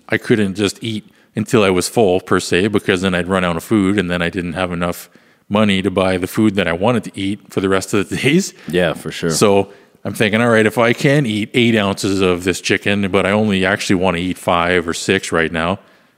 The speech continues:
Speaker 1: those two ounces over two meals a day, over four or five days a week,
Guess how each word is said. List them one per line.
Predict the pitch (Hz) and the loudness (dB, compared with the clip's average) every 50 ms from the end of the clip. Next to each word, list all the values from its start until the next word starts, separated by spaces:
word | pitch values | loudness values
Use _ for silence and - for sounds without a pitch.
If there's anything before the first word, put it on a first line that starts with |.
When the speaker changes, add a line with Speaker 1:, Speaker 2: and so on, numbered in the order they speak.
| _ _ _ - | _ _ _ -6
Speaker 1:
those | - 87 85 - | -4 -4 -4 -4
two | - - 110 101 95 | -2 0 2 2 4
ounces | 110 113 110 107 - - 120 110 95 | 4 2 2 0 0 -2 -2 0 0
over | 104 95 90 90 82 | 0 -2 -2 -2 -6
two | - - 107 | -4 -4 -2
meals | 98 95 90 85 82 | 0 0 0 -2 -4
a | 87 | -4
day, | 87 107 101 104 101 98 95 | 0 2 4 4 4 4 2
over | 90 90 87 85 | 0 -2 -6 -6
four | - - 98 92 | -6 -2 0 0
or | 87 82 | 0 0
five | - - 87 87 85 | 0 -2 -2 -2 0
days | 82 82 82 78 | -2 -2 -2 -2
a | 90 | 0
week, | 95 110 110 107 101 - - | 0 2 2 0 -2 -6 -12